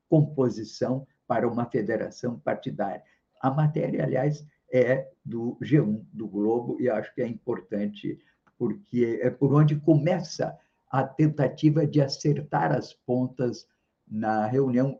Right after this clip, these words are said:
havida anteontem com as cúpulas desses partidos para formar a dita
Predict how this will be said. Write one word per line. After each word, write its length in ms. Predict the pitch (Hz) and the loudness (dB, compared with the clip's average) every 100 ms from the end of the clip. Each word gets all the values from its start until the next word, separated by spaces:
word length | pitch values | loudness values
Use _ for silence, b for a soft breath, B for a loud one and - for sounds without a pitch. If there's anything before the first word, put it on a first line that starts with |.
| - | -6
havida 480 | 120 - 147 143 107 | -6 -2 -2 -2 -4
anteontem 600 | - 98 98 120 - 117 | -8 -8 -6 -6 -6 0
com 100 | 156 | 2
as 120 | 147 | 2
cúpulas 500 | - - - 117 104 | 0 -4 -4 -6 -6
desses 380 | - 101 110 - | -6 -6 -6 -8
partidos 520 | - 107 - 131 151 | -8 -6 -8 -4 -4
para 200 | - 156 | -2 -4
formar 480 | - 131 - 117 123 b b - | -2 -2 -2 -2 -4 b b 2
a 140 | 151 | 4
dita 500 | - 117 143 - | 6 2 -4 0